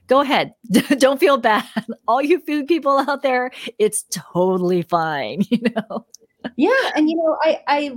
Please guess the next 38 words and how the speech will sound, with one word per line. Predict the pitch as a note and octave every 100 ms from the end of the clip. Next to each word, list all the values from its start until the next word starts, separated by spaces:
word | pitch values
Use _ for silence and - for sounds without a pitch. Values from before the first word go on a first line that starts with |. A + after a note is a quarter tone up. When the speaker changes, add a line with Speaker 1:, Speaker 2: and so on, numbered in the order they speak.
| A#3+
Speaker 2:
will | D#4 D#4+ E4+
give | E4+
her | D4+
credit | C#4+ C4+ A3+ A#3 -
because | A3+ B3 G#3+ G#3 G#3+ - - _ _ _ -
sh-, | - - -
you | A#3
know, | G#3+ G3 F#3 - - - -
sh-, | -
that | A#3+ B3
is | C4 B3
what | G3
I, | F#3+ F#3
I | A3
mean, | A3
I'm | G#3+
basically | A3 A3 G#3+ F#3+
making | F#3 F3+ E3
her | E3
sandwiches. | E3 D#3 E3+ G3 G3+ G3+ _ - - -
Um, | A3 F3+ F3+
Speaker 1:
Mm-hmm. | F3 - _ _ F#3+
Speaker 2:
and | F#3+ F#3 F3+ E3
what | A3+
did | D4
I | C#4+
make | B3+ A#3
the | G3
other | F#3 G3
day? | E3 E3 D#3+ D#3+ _ _ _ _ _ _ _
You | A3+
know, | G#3 F#3+ F#3+ - -
I | G#3
made, | G#3+ G#3+
like, | G3+ G3
this | G3+ G3
whole | - G#3 G3+ G3 F#3+ F#3+
Mediterranean, | F#3+ G3+ G3+ G3+ G3 G3 F#3 F3+ F3 E3